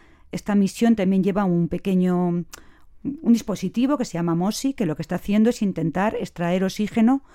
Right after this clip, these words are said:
del C O dos de la, de la atmósfera de, de Marte. Ahora lo está haciendo a pequeña escala, pues un, como si dijéramos una prueba de concepto.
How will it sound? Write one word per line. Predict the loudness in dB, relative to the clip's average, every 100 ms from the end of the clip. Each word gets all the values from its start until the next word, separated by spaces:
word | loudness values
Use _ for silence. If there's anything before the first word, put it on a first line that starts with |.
| -20 -20 -6
del | -2 -2
C | 0 2
O | 2
dos | 2 2
de | 0
la, | -2 -4
de | -4 -2
la |
atmósfera | -2 -2 -2 -2 -2
de, | -2 -2 -4
de | -2 0
Marte. | 0 -2 -8 -12 -16 -20 -20 -20 -2
Ahora | 2 4
lo |
está | 2 2
haciendo | 4 4
a | 4
pequeña | -2 -4 -4
escala, | -4 -6 -6 -10 -20 -20 -20 -12
pues | -10 -2
un, | 0 2 0
como | -2 -2 -2
si | -4 -6
dijéramos | -6 -2 0 0
una | 2 2
prueba | 4 4
de | 2
concepto. | 0 -2 -2 -8 -8 -12